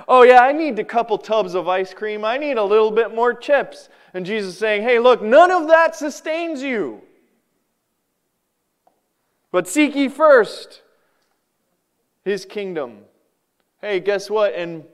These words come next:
moth and rust do not destroy, and thieves cannot break in and steal.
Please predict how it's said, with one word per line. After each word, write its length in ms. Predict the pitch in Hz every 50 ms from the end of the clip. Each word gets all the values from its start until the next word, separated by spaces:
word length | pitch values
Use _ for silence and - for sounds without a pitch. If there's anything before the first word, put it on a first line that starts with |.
| _ _ _ 135 139 170 160 160 147 127 _ _ _ _
moth 440 | _ 139 143 147 156 170 170 170 -
and 180 | 165 151 143 143
rust 340 | 156 165 156 151 - - -
do 140 | 160 160
not 240 | 151 151 151 147 151
destroy, 540 | - 127 - - - 151 151 151 165 175 175
and 160 | 139 123 120
thieves 440 | - 139 135 131 127 123 117 - _
cannot 460 | _ _ 143 135 127 120 104 - _
break 240 | - 104 101 95 _
in 240 | 101 98 92 90 _ _ _ _ _ _ _ _ _ _ _ _ _ _ _ _
and 160 | 104 98 95
steal. 400 | - - - 95 92 87 85